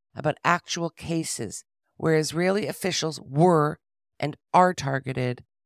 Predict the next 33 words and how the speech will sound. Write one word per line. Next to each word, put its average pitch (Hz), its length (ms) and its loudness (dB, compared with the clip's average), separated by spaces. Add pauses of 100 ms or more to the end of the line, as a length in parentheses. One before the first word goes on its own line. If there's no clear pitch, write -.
(200)
by 156 200 2
the - 160 -4
I 135 140 2
C 135 200 -4
C. 117 460 -8 (880)
For - 160 -2
those 226 260 6
of 226 120 -4
you 202 120 -4
who 180 100 0
may 180 280 2
not 156 220 0
recall, 127 520 -2 (260)
Shaul 185 380 4
Mofaz, 151 680 0 (160)
who 170 120 0
we 180 120 -2
discuss - 720 -2 (260)
in 151 120 -6
the 147 80 -4
next - 340 -6
passage, 127 560 -6 (380)
served 233 420 -4
as 175 80 -6
I 185 180 2
D 185 180 -4
F 170 120 -2
chief 165 260 -8
of 165 100 -10
staff 135 440 0 (300)
from 165 180 -4
nineteen 185 480 -2
ninety-eight 156 680 -2